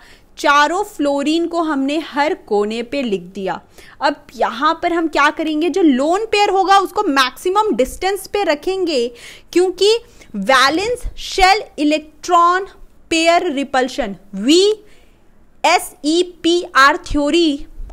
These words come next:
का वीडियो आप देखिए, वहाँ पे आप समझेंगे कि लोन पेयर, लोन पेयर में बहुत रिपल्शन होता है, बहुत रिपल्शन। तो वहाँ पे लोन पेयर को डिस्टेंस में रखना बहुत ज़रूरी है। तो ये तो हो गया हमारा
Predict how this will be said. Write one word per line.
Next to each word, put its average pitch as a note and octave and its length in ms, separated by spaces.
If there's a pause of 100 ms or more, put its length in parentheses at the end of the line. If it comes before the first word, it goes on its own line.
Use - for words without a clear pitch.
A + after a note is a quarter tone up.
(180)
का D4 120
वीडियो B3+ 360
आप D4+ 260
देखिए, B3 300
वहाँ A#3+ 280
पे D#4 120
आप D4+ 160
समझेंगे C#4 440
कि E4 140
लोन D4+ 400
पेयर, G4 280
लोन D#4+ 320
पेयर F4+ 220
में E4+ 220
बहुत D4 420
रिपल्शन D#4 580
होता C#4 260
है, G3 120 (100)
बहुत A3 420
रिपल्शन। B3 640 (480)
तो D4 100
वहाँ A#3+ 460
पे F4 100
लोन C#4+ 360
पेयर D#4 200
को F4 140
डिस्टेंस D#4 580
में E4 80
रखना D4 340
बहुत A#3+ 360
ज़रूरी G#3 440
है। E3 140 (360)
तो G4+ 60
ये C#4+ 360
तो G#4+ 180
हो F4 200
गया F#4+ 240
हमारा D#4+ 680